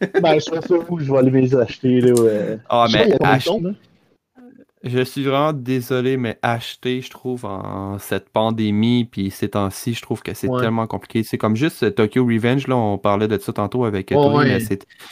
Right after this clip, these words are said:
Speaker 1: c'est tellement compliqué. J'ai voulu m'acheter, euh, les, au moins les cinq premiers tomes, puis pour vrai,
Speaker 2: Ok.
Speaker 1: ça l'a pris, euh, quoi, je,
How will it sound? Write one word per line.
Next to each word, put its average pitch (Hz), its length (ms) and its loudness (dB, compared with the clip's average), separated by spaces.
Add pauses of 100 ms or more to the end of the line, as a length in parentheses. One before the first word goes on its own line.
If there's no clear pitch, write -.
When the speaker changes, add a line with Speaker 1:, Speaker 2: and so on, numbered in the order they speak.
(160)
Speaker 1:
c'est - 260 0
tellement 127 300 4
compliqué. 127 800 -2
J'ai 110 180 0
voulu 117 240 -2
m'acheter, 131 600 0
euh, 101 200 2
les, 95 220 -2
au 101 160 0
moins 113 220 0
les 104 140 0
cinq 131 380 -6
premiers 95 340 -4
tomes, 107 400 -2
puis - 180 -20
pour 101 200 -4
vrai, 107 420 0
Speaker 2:
Ok. 143 80 -6 (320)
Speaker 1:
ça - 240 2
l'a 104 160 4
pris, 127 540 -2
euh, 95 720 -2
quoi, 131 240 0
je, - 140 -10